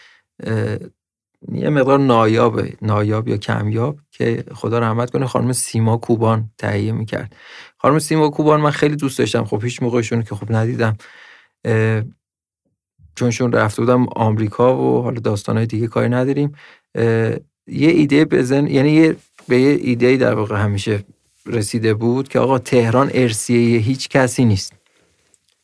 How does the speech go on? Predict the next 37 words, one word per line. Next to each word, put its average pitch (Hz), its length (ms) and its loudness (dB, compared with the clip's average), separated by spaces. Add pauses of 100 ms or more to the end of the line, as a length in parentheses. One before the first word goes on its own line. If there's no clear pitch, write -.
(120)
این 147 120 -4
خیلی 160 380 2
نکته 123 380 0
مهمیه. 113 540 2 (380)
من 127 60 2
نمی‌دونم 151 240 4
چرا 151 220 2
هر 147 240 4
کسی 151 240 -4
تو 139 120 0
هر 139 220 4
زمینه‌ای 135 420 2
که 151 140 0
ف-، 135 260 -4 (300)
کار 117 260 2
می‌کنه 123 300 0
فکر 147 200 0
می‌کنه 151 260 2
دیگه 143 160 2
مثلاً 143 320 2
الان 135 220 2
فقط 131 260 2
این 139 100 0
سقف 143 420 0
وا 139 160 2
شده 139 300 -2
دیگه 135 200 0
این 131 160 0
آدم 110 380 2
مثلاً، 107 260 -4
یعنی 113 160 2
مثلاً 120 220 0
من 131 240 2
علیرضا 117 380 2
آرامجاد 117 320 2
فقط 110 320 -2
مثلاً 110 380 -2